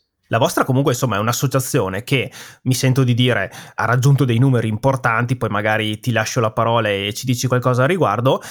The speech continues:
ma che è giovanissima, è nata veramente nel duemiladiciannove, leggo nel vostro sito. Cioè, prima non era venuto in mente a nessuno di, di parlare di questi temi?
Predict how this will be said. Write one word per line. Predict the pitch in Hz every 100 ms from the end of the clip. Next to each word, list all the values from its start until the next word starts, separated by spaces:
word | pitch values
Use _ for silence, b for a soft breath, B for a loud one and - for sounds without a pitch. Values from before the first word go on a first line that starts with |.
| B -
ma | -
che | 139
è | 143
giovanissima, | 131 110 139 135 - 104
è |
nata | 107 113 143
veramente | 117 110 131 120
nel | 117
duemiladiciannove, | 123 135 139 135 - 139 117 101 110
leggo | 113 113
nel | 107
vostro | 107 - 117
sito. | - 110 104 - B B B
Cioè, | 151 -
prima | - 226 220
non | 131
era | 131
venuto | 135 147 151
in |
mente | 139 139 143
a |
nessuno | 135 131 - 156 180 156
di, | 123 117 113 113 101 98 104
di | 117 123
parlare | 123 123 123
di | 123
questi | 123 120 120
temi? | 123 107 104